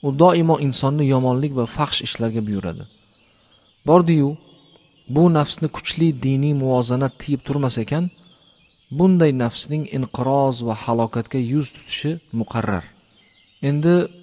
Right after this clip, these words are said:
nafsni qanday isloh qilish haqida ba'zi salaf solihlardan keltirilgan misollar quyida. Sobit al-Bunoniy rahimahulloh shunday deydi:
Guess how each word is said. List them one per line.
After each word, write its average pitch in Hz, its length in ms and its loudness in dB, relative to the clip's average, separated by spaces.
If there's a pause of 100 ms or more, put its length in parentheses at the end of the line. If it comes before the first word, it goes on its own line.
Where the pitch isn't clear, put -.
(960)
nafsni 139 560 -2
qanday 151 360 -2
isloh 135 480 -4
qilish - 680 -4 (180)
haqida 120 580 -4 (100)
ba'zi 127 540 -2
salaf 123 380 -4
solihlardan 113 840 -2
keltirilgan 104 580 -4
misollar 104 500 -2 (120)
quyida. 113 380 -2 (1040)
Sobit 135 500 0
al-Bunoniy 120 680 -2
rahimahulloh 110 640 -4
shunday 107 380 -2
deydi: 90 300 -6